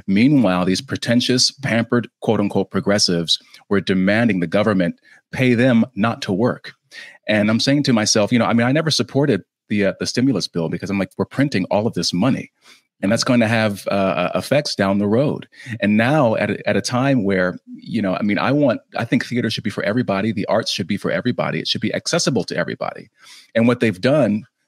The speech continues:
with, um, again, their short-sighted policy is, uh, you know, now people can't even afford to go to theater, which was already expensive in the first place. So you've made the theater even less accessible to the people that you most want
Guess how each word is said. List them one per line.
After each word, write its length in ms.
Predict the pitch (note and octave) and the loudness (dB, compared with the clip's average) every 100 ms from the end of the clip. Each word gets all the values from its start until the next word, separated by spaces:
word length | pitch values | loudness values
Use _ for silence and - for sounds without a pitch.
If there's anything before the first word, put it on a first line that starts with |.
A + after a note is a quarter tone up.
| _ | _
with, 260 | G#2+ G2+ - | -4 -2 0
um, 320 | G2+ G2 - _ _ _ _ _ _ _ C#3 | 0 0 -6 _ _ _ _ _ _ _ -4
again, 220 | B2 B2 | 2 4
their 120 | G2+ | 2
short-sighted 480 | - A#2 A#2 F#2 F2+ | 2 0 0 -2 -2
policy 640 | G#2+ A2+ C3+ - E2+ - - - - - | -2 0 0 -2 -6 -8 -18 -20 -20 -2
is, 360 | G#2 G2+ F#2 | 0 0 0
uh, 220 | G2+ G2+ F#2+ | 2 0 0
you 60 | A2+ | 0
know, 160 | G2 | 0
now 280 | - G#2+ A2+ | 0 0 0
people 240 | C#3 C#3 A#2+ | 0 -2 0
can't 180 | C3+ | 2
even 160 | C3+ C3 | 2 2
afford 340 | C3 D#3 D#3+ D#3+ | 0 2 0 0
to 80 | |
go 200 | C3 E3+ | 0 0
to 120 | F#3+ A2+ | 0 -2
theater, 220 | G2+ G2 | 0 0
which 140 | G2+ | 0
was 80 | A#2+ | 0
already 400 | G#2+ C#3+ D3+ E3 | 2 2 2 0
expensive 460 | D3+ - A#2+ A2+ A#2+ | 0 0 -2 0 0
in 80 | B2 | 0
the 80 | |
first 320 | B2 C#3+ F3+ - | 0 -2 -2 -6
place. 400 | - - - - - - | -12 -8 -10 -10 -14 -14
So 120 | - A#2+ | -2 2
you've 180 | B2+ | 4
made 300 | A#2 B2 D#3+ | 4 4 4
the 80 | D#3 | 0
theater 320 | A#2+ B2+ A#2 | 0 0 2
even 340 | E2+ C3 A#2 A2+ | 2 2 2 2
less 600 | A2 A2 B2 C#3+ - - - | 2 2 2 2 0 -2 -4
accessible 720 | A2+ - A#2+ - G2+ D#2 - _ _ _ | -2 0 0 0 -4 -6 -8 _ _ _
to 100 | C#3 | -2
the 100 | A2+ | 0
people 280 | - D#3 A#2+ | 0 0 2
that 180 | G#2+ - | 0 2
you 80 | |
most 360 | A#2 A2 A#2 - | 2 2 0 -4
want 500 | F#2+ G2+ A2+ E2+ | -4 2 2 0